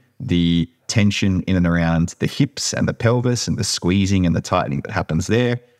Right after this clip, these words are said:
Uh, oftentimes, a lot of men tell me that they hold their breath when they ejaculate as well, uh, or their breath goes up into their chest and they breathe quite shallowly and quite quickly. The flushing and the, the high temperature that can happen and the elevated heart rate,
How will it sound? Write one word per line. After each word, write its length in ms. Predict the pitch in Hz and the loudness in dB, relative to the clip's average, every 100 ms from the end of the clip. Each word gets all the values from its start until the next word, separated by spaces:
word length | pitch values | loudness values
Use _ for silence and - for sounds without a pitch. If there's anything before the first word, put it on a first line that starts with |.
| _ | _
Uh, 60 | - | -6
oftentimes, 720 | - - 90 - 85 82 85 - | -4 -2 -2 0 2 0 -2 -4
a 80 | |
lot 120 | 90 82 | -2 0
of 60 | |
men 220 | 82 85 | 2 2
tell 180 | 80 87 | 2 0
me 80 | 87 | 0
that 140 | 87 - | -2 -2
they 120 | 78 | -2
hold 260 | 87 85 | -2 0
their 120 | 80 80 | -2 -2
breath 480 | - 127 120 - 113 | 0 0 -2 -6 -2
when 120 | 101 | 0
they 140 | 95 | 0
ejaculate 560 | 95 92 - - 90 85 | 0 -2 -2 -2 0 0
as 160 | 90 | 0
well, 320 | 120 127 120 - _ - | 0 0 -2 -6 _ -6
uh, 160 | 85 82 | -2 0
or 100 | 85 | 0
their 120 | 82 | 0
breath 260 | 76 85 - | 0 -2 0
goes 180 | 87 | -2
up 160 | 87 - | -2 -4
into 160 | 82 82 | -4 -2
their 100 | - | -2
chest 360 | - 110 - | 0 0 0
and 80 | 85 | -2
they 60 | 82 | 0
breathe 260 | 82 80 | 0 -2
quite 180 | - - | -4 -4
shallowly 480 | - 87 87 85 80 | 0 0 2 2 0
and 100 | - | -2
quite 260 | - - - | -4 -6 -2
quickly. 460 | 135 - 131 127 - _ - | -2 0 0 0 -8 _ -8
The 80 | - | -6
flushing 460 | - 107 - 110 | -2 0 2 2
and 140 | 98 85 | 2 2
the, 140 | 80 | 0
the 100 | - | -2
high 160 | - 82 | -2 0
temperature 400 | - 107 104 104 | 0 0 0 0
that 100 | 127 | -2
can 120 | 92 | -2
happen 380 | 95 95 107 98 | -2 -2 0 0
and 100 | 82 | 0
the 60 | |
elevated 400 | 76 85 85 82 | 0 0 0 0
heart 220 | 95 98 92 | 0 -2 0
rate, 200 | 98 | -2